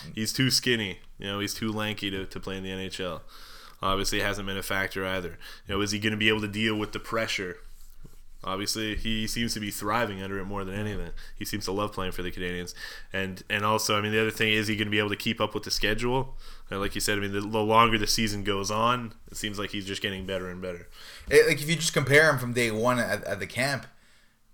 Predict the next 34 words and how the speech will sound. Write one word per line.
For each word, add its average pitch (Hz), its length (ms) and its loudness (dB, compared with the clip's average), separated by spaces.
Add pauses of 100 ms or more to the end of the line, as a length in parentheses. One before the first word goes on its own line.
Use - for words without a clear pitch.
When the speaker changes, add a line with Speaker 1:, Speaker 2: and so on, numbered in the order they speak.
(680)
Speaker 2:
to 110 120 -6
today, 131 400 2
it's, - 500 0
it's - 200 0
like 156 220 8
he, 143 580 -2 (1080)
you 147 380 -6
would 160 160 -2
think 247 400 0
that 147 120 2
he's 143 220 -2
gone 139 240 2
through 131 200 -6
three 143 360 -2
full 135 260 0
N 117 100 0
H 110 160 -4
L 104 120 0
seasons 98 380 -6
worth 92 180 -4
of 90 140 -10
experience. 73 520 -6
Speaker 1:
Yeah. 90 80 -6 (520)
Speaker 2:
For - 180 -2
him 120 120 2
to 120 60 0
have, 110 240 0
have, 120 320 -4
have 113 320 -6
gone 131 220 2
through 127 180 -4
so 143 360 4
much 127 380 2 (320)
growth 117 540 4